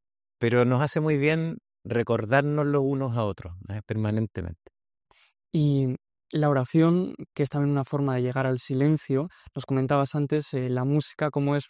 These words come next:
Speaker 2: casi más un tema de silencios, de lo que no se cuenta, que de lo se-, de lo que se cuenta. Y ahí la oración es un vehículo, eh, impresionante. Eh, nos hablabas también de lo que nos ha pedido el Papa León catorce, y tú eres el presidente de la Red Internacional de, de Oración por el Papa.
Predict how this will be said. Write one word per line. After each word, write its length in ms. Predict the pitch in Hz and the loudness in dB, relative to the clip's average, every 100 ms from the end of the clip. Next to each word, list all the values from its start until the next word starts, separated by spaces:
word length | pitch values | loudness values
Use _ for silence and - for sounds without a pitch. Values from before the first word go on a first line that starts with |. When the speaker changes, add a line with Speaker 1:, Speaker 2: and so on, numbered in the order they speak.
| - | -10
Speaker 2:
casi 240 | 143 135 | -8 -2
más 180 | 147 139 | -2 0
un 120 | 147 | -2
tema 240 | 135 147 143 | 0 0 0
de 100 | 131 | 0
silencios, 640 | - 131 156 160 185 202 | 0 0 0 0 -2 0
de 80 | 139 | 0
lo 80 | 131 | 0
que 120 | 131 | 0
no 100 | 147 | -2
se 120 | 156 | -4
cuenta, 380 | 147 156 151 185 _ - - _ | -2 -4 -2 -6 _ -20 -20 _
que 100 | 151 | 0
de 60 | 135 | 2
lo 100 | 127 | 0
se-, 220 | - 131 | 0 -2
de 140 | 135 131 | 0 -2
lo 80 | 131 | 0
que 100 | 131 | -4
se 120 | 131 | 0
cuenta. 360 | 143 139 123 131 _ _ _ | 2 2 0 -8 _ _ _
Y 60 | 139 | 2
ahí 80 | 139 | 4
la 100 | 139 | 4
oración 380 | 139 131 147 143 | 4 2 0 0
es 160 | - | -2
un 120 | 139 | -2
vehículo, 500 | 135 135 147 147 156 - | 2 2 2 2 0 0
eh, 220 | 131 127 | -2 -2
impresionante. 720 | - 135 131 - 131 135 - - _ _ _ _ | -2 -2 -4 -4 -4 -4 -6 -12 _ _ _ _
Eh, 140 | - 131 | -4 -2
nos 180 | 135 | -2
hablabas 300 | 139 143 147 | 2 2 2
también 360 | - 143 151 170 | 0 -2 0 0
de 280 | 139 131 123 | 2 2 0
lo 120 | 120 | -2
que 100 | 123 | -4
nos 140 | 131 - | -4 -4
ha 40 | |
pedido 440 | 135 139 139 147 131 | 0 2 2 2 2
el 100 | 123 | 0
Papa 300 | 131 - 135 | -2 -2 0
León 240 | 127 135 | 0 0
catorce, 460 | 127 135 131 - 127 _ _ _ _ | -2 -2 -4 -4 -14 _ _ _ _
y 60 | 139 | -2
tú 80 | |
eres 180 | 151 156 | 0 0
el 80 | 151 | 0
presidente 680 | 143 135 147 147 151 185 196 | 0 -2 0 -2 0 -2 -2
de 220 | 139 135 | -2 0
la 380 | 127 123 123 120 | 2 0 -2 -4
Red 140 | 135 | -2
Internacional 680 | 147 139 131 127 139 135 143 | -2 -2 -2 -4 -2 -2 2
de, 200 | 135 123 | 2 2
de 100 | 127 | -2
Oración 280 | 127 147 | -2 -2
por 140 | 139 127 | 2 0
el 60 | |
Papa. 320 | 120 123 - | 2 -4 -4